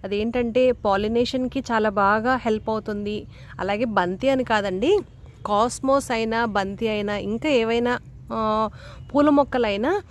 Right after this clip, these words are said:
మనకి బటర్‌ఫ్లైస్‌ని, ఇంకా బీస్‌ని అట్రాక్ట్ చేస్తుంది. కాబట్టి కంపల్సరీగా మన మిద్దె తోటలో, ఆ, ప-, పూల మొక్కలకి ఇంపార్టెన్స్ ఎక్కువ ఇవ్వాలండి. ఇది చూస్తున్నారు కదా, ఈ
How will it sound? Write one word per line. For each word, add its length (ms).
మనకి 340
బటర్‌ఫ్లైస్‌ని, 760
ఇంకా 120
బీస్‌ని 420
అట్రాక్ట్ 440
చేస్తుంది. 440
కాబట్టి 360
కంపల్సరీగా 880
మన 140
మిద్దె 280
తోటలో, 380
ఆ, 40
ప-, 340
పూల 220
మొక్కలకి 500
ఇంపార్టెన్స్ 540
ఎక్కువ 300
ఇవ్వాలండి. 440
ఇది 160
చూస్తున్నారు 400
కదా, 160
ఈ 40